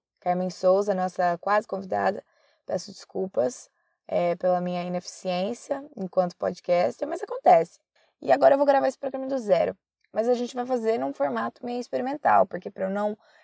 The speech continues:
é, desonrar todo o trabalho que a Carmen teve de ficar tagarelando comigo por muito tempo, e qualquer um sabe que isso não é fácil de fazer, eu vou fazer um programa mais experimental hoje.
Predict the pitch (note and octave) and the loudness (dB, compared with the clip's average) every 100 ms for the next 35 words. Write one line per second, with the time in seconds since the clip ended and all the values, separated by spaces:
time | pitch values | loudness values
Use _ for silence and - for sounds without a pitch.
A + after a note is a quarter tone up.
0 | _ - - F3 G3 A3 F#3+ F3 F3+ F#3+ | _ -2 0 2 2 4 2 2 0 0
1 | - F3+ F3+ F3+ F3 E3+ F3+ E3+ F3+ F3 | 0 -2 -2 -4 0 -2 -2 -4 -2 -2
2 | E3+ E3 F3 G3 G3 E3+ F3 _ F#3 E3+ | -2 -4 0 0 0 -2 -8 _ -6 -4
3 | E3 E3+ E3+ F3 F3+ G3+ F#3+ - F3 E3+ | -2 0 2 4 4 2 0 -8 -8 -8
4 | - - E3+ E3+ F3+ - F#3+ G3 G3 - | -10 -8 -6 -6 -10 -10 -8 -6 -8 -12
5 | _ _ _ - F3+ - F3+ F#3 F3+ F3+ | _ _ _ -8 -6 -2 -2 -2 -4 -4
6 | F3 E3+ F3+ F#3 E3 F3 F3+ G3+ F#3+ F3+ | -2 -2 -6 -12 -12 -8 -2 -2 0 -2
7 | - - E3 F3+ A3+ A3+ _ _ _ - | -4 -14 -8 -4 -2 -4 _ _ _ -2
8 | G3 G#3 G3 G3+ G#3 A3 B3 A3+ A#3 A#3 | 2 2 2 2 2 2 0 0 -4 -4
9 | A#3 A#3+ A3+ A#3+ B3 A#3+ B3 - B3 C4 | -4 -2 0 0 2 -2 -4 -6 -8 -6
10 | C#4 C4 C#4 A3+ G3+ F3 E3 | -2 4 4 6 2 0 -8